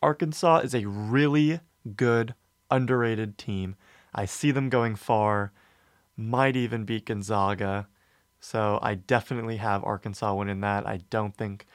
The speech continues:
there's gonna be any money to be made from Vermont. Um,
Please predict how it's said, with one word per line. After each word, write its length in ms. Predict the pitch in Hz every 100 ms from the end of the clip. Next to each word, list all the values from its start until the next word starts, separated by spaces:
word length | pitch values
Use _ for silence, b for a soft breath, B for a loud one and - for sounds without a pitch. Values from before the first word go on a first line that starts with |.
| b b -
there's 160 | 107
gonna 180 | 113 107
be 180 | 107 113
any 220 | 110 107
money 260 | 101 98 98
to 100 | 110
be 140 | 104
made 420 | 98 95 95 -
from 280 | - 98 92
Vermont. 560 | 98 95 90 90 - - _ _ _ _ - b b b b b b b _ _
Um, 760 | 147 101 95 95 92 92 92